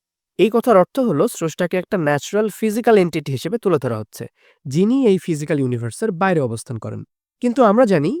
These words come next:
যে কোনো ধরনের ফিজিক্যাল এন্টিটি হচ্ছে একটা বস্তু। হতে পারে সেটা জীবিত কিংবা মৃত। জীবিত হলে আমরা বলি জীব, মৃত হলে আমরা বলি জড়।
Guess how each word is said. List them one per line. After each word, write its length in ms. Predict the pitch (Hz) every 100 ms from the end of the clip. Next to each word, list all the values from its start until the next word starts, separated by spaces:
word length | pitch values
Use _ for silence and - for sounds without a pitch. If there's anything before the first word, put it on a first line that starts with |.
| -
যে 260 | 143 147 262
কোনো 180 | 285 247
ধরনের 360 | 202 196 175 175
ফিজিক্যাল 440 | - 156 196 226 175
এন্টিটি 340 | 156 190 202
হচ্ছে 280 | 147 - 226
একটা 260 | 208 - 185
বস্তু। 380 | 220 - - 104 - _ _ _
হতে 200 | - 233
পারে 180 | 262 254 254
সেটা 200 | 254 220
জীবিত 340 | 147 156 160 254 254
কিংবা 220 | 190 175
মৃত। 280 | 165 160 - 139 143 -
জীবিত 300 | 127 190 240
হলে 180 | 220 220
আমরা 160 | 190 190
বলি 220 | 160 147
জীব, 320 | 123 131 226 - - _
মৃত 260 | 175 233 247
হলে 200 | 220 208
আমরা 200 | 185 175
বলি 220 | 170 196
জড়। 280 | 170 233 143